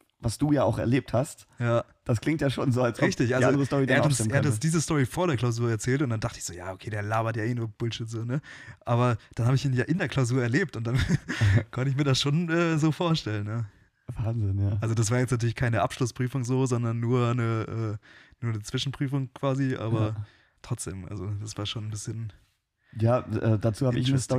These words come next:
Speaker 1: Story, ich weiß nicht, ob ich das schon mal erzählt habe, also dir erzählt habe. Ich hab, ich sag jetzt mal lieber nicht,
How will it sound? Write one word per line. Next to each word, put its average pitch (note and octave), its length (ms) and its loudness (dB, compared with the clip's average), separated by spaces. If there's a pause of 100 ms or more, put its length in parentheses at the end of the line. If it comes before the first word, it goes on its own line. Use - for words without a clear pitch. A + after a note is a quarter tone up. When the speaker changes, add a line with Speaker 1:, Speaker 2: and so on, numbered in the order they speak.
Speaker 1:
Story, A2+ 140 -2
ich - 80 -12
weiß A2+ 120 2
nicht, B2+ 100 0
ob A2 40 4
ich G#2 60 -2
das - 100 -10
schon A2+ 100 -2
mal G2+ 60 4
erzählt G#2 320 -2
habe, G#2+ 400 0 (500)
also G#2+ 160 -6
dir A2+ 280 2
erzählt G2+ 320 -2
habe. A2 240 0 (500)
Ich - 160 -8
hab, - 240 -4 (960)
ich F#2 160 -2
sag A2+ 200 2
jetzt A#2+ 140 -4
mal A#2 120 4
lieber A#2 180 4
nicht, A#2 340 2